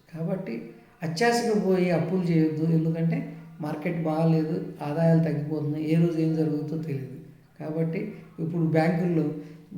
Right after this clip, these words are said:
సాఫ్ట్‌వేర్ ఇంజనీర్లు, ఉద్యోగాలు పోయినోళ్ళు ఇరవై ఐదు పర్సెంట్ అన్ని అమ్మకాలకు ఉన్నాయి.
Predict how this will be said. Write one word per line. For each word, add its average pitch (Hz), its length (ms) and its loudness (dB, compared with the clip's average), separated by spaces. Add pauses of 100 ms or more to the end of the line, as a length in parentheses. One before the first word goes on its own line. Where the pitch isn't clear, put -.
(100)
సాఫ్ట్‌వేర్ 160 500 0
ఇంజనీర్లు, 156 600 2
ఉద్యోగాలు 156 460 2
పోయినోళ్ళు 143 720 0 (320)
ఇరవై 180 280 2
ఐదు 165 260 2
పర్సెంట్ 165 400 0 (500)
అన్ని 190 400 4
అమ్మకాలకు 165 540 4
ఉన్నాయి. 135 240 -4